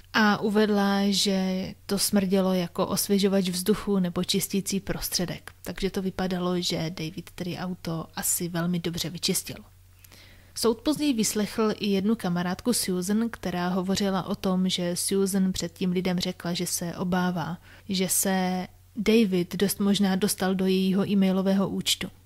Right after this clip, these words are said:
Doložené telefonní záznamy taky ukázaly, že David byl se Susan v kontaktu téměř denně předtím, než zmizela, ale že jejich kontakty skončily právě den předtím, než zmizela.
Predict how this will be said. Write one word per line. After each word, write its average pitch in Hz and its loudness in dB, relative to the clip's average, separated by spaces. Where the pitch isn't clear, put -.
Doložené 233 6
telefonní 262 4
záznamy 208 6
taky 196 -2
ukázaly, 202 4
že 180 0
David 185 2
byl 175 0
se 196 -2
Susan 196 2
v - -8
kontaktu 208 0
téměř 202 6
denně 185 2
předtím, 202 2
než 202 6
zmizela, 185 0
ale 220 6
že 214 6
jejich 220 6
kontakty 208 2
skončily 196 2
právě 185 2
den 196 4
předtím, 185 -2
než 185 2
zmizela. 160 -4